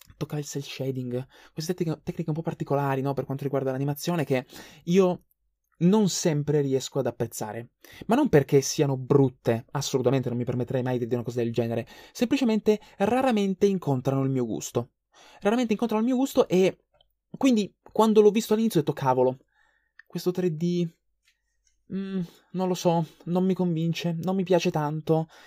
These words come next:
anche perché mi è capitato spesso comunque di vedere, eh, magari, vi faccio un esempio, i giganti in Attacco dei Giganti nelle ultime stagioni, no?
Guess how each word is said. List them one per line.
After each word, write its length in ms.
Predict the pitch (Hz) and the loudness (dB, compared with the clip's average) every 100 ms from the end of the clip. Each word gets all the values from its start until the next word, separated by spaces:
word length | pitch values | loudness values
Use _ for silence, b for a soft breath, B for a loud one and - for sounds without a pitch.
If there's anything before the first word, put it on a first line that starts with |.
| B B - | B B -2
anche 200 | 175 170 | 4 4
perché 260 | 147 151 | 4 4
mi 120 | 151 | 4
è 20 | 156 | 2
capitato 320 | 147 151 139 | 2 2 0
spesso 380 | - 196 - 143 | 4 2 2 0
comunque 340 | 143 143 127 | 0 2 0
di 260 | 127 131 - _ - | 0 -4 -6 _ -16
vedere, 720 | 131 135 143 156 160 156 156 B B B B B | 6 8 8 8 8 6 4 B B B B B
eh, 840 | - 107 104 107 98 101 64 57 - - _ _ _ _ _ _ _ | -18 -16 -16 -16 -14 -14 -16 -18 -20 -20 _ _ _ _ _ _ _
magari, 360 | 180 151 120 | 2 4 4
vi 60 | 143 | 0
faccio 200 | 165 175 | -2 0
un 60 | 135 | 0
esempio, 400 | 113 - 107 - _ | 0 -2 -2 -4 _
i 140 | 196 180 | -2 0
giganti 720 | 202 185 185 180 - 185 - | 0 0 -2 -6 -8 -8 -4
in 80 | 156 | -4
Attacco 320 | 156 170 147 | -4 -4 -4
dei 100 | 151 | -4
Giganti 360 | 160 135 127 | -2 -4 -4
nelle 200 | 139 123 | -4 -2
ultime 260 | 113 - 113 | -4 -6 -10
stagioni, 480 | - 113 104 110 117 _ _ _ | -10 -10 -10 -10 -14 _ _ _
no? 240 | 135 139 | -6 -6